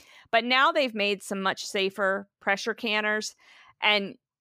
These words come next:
that's really the only safe way. And, like, the extension services will tell you that too, that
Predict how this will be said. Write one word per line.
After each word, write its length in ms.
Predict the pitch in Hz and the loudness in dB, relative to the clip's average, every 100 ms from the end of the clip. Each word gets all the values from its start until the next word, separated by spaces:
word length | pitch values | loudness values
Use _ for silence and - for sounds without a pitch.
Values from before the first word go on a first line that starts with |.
| - | -20
that's 500 | 175 208 240 262 - | -6 2 2 2 2
really 280 | 277 269 240 | 4 4 2
the 220 | 220 - | -2 -2
only 380 | 196 196 196 185 | 0 0 0 -4
safe 380 | 185 202 185 - | -4 -2 -2 0
way. 280 | 185 160 156 | 2 2 2
And, 100 | 175 | 0
like, 220 | 185 185 | -2 -2
the 100 | 180 | -4
extension 540 | 185 - 185 196 220 202 | -6 -4 -4 -4 -6 -8
services 520 | 202 185 185 196 185 | -4 -4 -4 -8 -8
will 100 | 180 | -8
tell 200 | - 185 | -4 -2
you 160 | 170 170 | -2 -2
that 220 | 156 - | -4 -4
too, 380 | - 175 151 151 | -6 -4 -4 -4
that 200 | 143 | -6